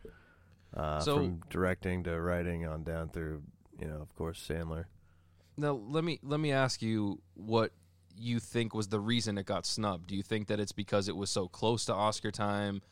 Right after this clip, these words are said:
Speaker 2: Um, do you think that it was because people actually didn't think that the movie was worth an Oscar or in any category? You know, it's not even that it didn't go up for Best Actor or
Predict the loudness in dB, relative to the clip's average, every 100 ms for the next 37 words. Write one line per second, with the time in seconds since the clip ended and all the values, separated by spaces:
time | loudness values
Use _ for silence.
0 | -20 _ _ -4 -2 -2 -4 -2 -2 0
1 | -2 0 -2 -2 -4 -8 _ _ _ _
2 | _ _ _ -4 -4 2 4 4 2 -6
3 | -12 -20 -8 -2 0 0 2 0 2 0
4 | 0 2 0 0 -2 0 -2 -2 0 0
5 | 2 2 0 -2 0 0 0 0 2 2
6 | 0 0 0 2 2 0 -2 -4 -4 -6
7 | -4 -2 0 -2 0 0 0 -4 -10 -6
8 | -2 0 0 2 2 2 0 2 0 0
9 | 0 2 2 0 -2 0 2 2 2 0
10 | -8 -12 -16 -20 _ _ 0 2 2 0
11 | -2 -6